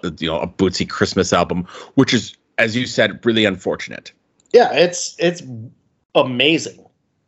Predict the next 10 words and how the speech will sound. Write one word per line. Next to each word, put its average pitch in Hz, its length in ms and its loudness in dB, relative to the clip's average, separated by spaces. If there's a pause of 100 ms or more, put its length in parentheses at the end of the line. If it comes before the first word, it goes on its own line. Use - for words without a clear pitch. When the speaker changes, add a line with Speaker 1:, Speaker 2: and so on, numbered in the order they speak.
(120)
Speaker 2:
This 165 140 4
is 202 220 2
an 160 80 4
amazing 185 1000 0
<laughs> - 100 -14
Christmas - 600 -4
album. 139 460 2 (420)
It 165 260 6
sounds 180 680 2
like, 147 400 0